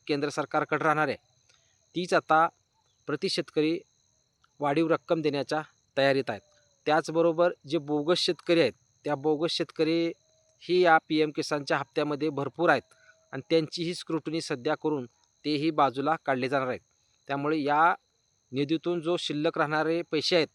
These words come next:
हे सर्व पैसे परत शेतकऱ्यांना प्रति महिना तीन हजार रुपये, अ, सॉरी, प्रति चार महिन्याला तीन हजार रुपयाप्रमाणेच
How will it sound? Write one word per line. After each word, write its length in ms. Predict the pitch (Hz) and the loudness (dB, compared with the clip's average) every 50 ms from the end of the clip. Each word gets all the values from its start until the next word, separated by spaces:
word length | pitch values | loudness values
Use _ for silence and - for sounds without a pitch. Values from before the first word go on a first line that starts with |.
| _ | _
हे 340 | _ _ _ _ _ _ - | _ _ _ _ _ _ -16
सर्व 280 | - - 165 160 170 170 | -6 -4 0 0 0 0
पैसे 440 | - 170 165 - - 160 143 110 101 _ _ _ _ _ _ _ _ - | -2 -4 -6 -4 -4 -4 -4 -6 -6 _ _ _ _ _ _ _ _ -4
परत 320 | 156 156 165 156 - - 101 - _ _ _ _ _ _ _ - | -2 0 0 -2 -2 -8 -18 -18 _ _ _ _ _ _ _ -10
शेतकऱ्यांना 680 | - - 156 - - - 160 151 156 156 156 156 165 170 - - _ _ _ _ _ _ _ _ _ _ _ _ _ _ _ _ _ _ - | -4 -2 -2 -4 -2 -2 -2 -2 0 -2 -2 -2 -4 -4 -6 -10 _ _ _ _ _ _ _ _ _ _ _ _ _ _ _ _ _ _ -2
प्रति 280 | 151 156 - - 196 | -2 -2 0 0 0
महिना 280 | 180 175 170 170 160 151 | 0 0 2 2 0 0
तीन 320 | - _ - 165 170 165 | -2 _ 0 0 2 2
हजार 280 | 139 135 151 147 160 156 | 2 0 0 2 2 2
रुपये, 300 | 156 - - 139 117 - - _ - | 2 0 0 -2 -2 -2 -6 _ -8
अ, 60 | 135 131 123 123 117 113 113 101 | -6 -4 -4 -4 -4 -6 -8 -12
सॉरी, 340 | - - 160 160 170 175 175 - _ _ _ _ _ _ _ _ _ _ _ _ _ - | -6 -4 -2 0 0 0 -2 -4 _ _ _ _ _ _ _ _ _ _ _ _ _ -4
प्रति 280 | 135 143 - - 196 | -4 -4 -2 -2 -2
चार 220 | - - 170 170 175 | 2 4 4 6 4
महिन्याला 340 | 175 170 170 175 175 180 | 4 2 0 2 2 0
तीन 300 | 175 - _ - 196 202 | 0 -2 _ -4 -2 0
हजार 220 | 190 170 165 160 170 | 0 0 0 2 0
रुपयाप्रमाणेच 760 | 160 147 165 151 - 147 151 147 143 143 151 165 - - | 2 2 0 -2 -2 -2 -4 -2 -2 -2 -4 -4 -6 -10